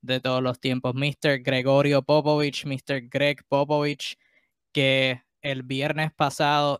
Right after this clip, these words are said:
hizo historia, se convirtió en el dirigente con la mayor cantidad de victorias en toda la historia de la N B A, mil trescientos treinta y seis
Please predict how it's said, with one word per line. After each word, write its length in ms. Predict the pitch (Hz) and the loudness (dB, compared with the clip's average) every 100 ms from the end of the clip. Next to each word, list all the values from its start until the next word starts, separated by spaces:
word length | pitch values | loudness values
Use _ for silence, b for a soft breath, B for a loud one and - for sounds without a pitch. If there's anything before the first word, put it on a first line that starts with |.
| _ | _
hizo 300 | 143 135 156 | -10 -8 -8
historia, 760 | 131 - 147 147 143 143 139 _ | -8 0 2 2 2 -2 -4 _
se 200 | - 120 | -16 -12
convirtió 600 | 120 120 120 123 131 - _ | -10 -10 -10 -6 -6 -8 _
en 200 | 139 151 | -10 -6
el 160 | 147 135 | -6 -6
dirigente 680 | 135 123 131 131 - 123 b b b b - | -6 -6 -4 -6 -4 -6 b b b b -2
con 360 | 135 151 135 | 2 2 0
la 160 | 135 131 | -2 -2
mayor 460 | 120 120 131 147 | -2 -2 -4 -4
cantidad 580 | - 135 127 123 120 131 | -2 -4 -4 -6 -2 -2
de 400 | - 139 131 139 - | -2 -6 -4 -4 -6
victorias 920 | 127 117 _ - 135 139 135 131 - - | -12 -12 _ -2 0 0 -2 -4 -10 -6
en 260 | 156 165 | -4 -4
toda 320 | 143 147 143 | -2 0 2
la 60 | 139 | 0
historia 380 | 131 139 135 135 | -2 -2 -2 -2
de 100 | 127 | -2
la 60 | |
N 100 | 123 | -4
B 220 | 123 127 139 | -6 -2 -2
A, 120 | 135 | -2
mil 340 | 127 135 156 170 | -6 -6 -4 -4
trescientos 680 | - 143 127 131 139 139 139 | -4 -4 -4 -6 -4 -4 -4
treinta 340 | - 127 135 120 | -4 -6 -6 -10
y 60 | |
seis 480 | 113 143 139 131 - | -2 0 0 -2 -12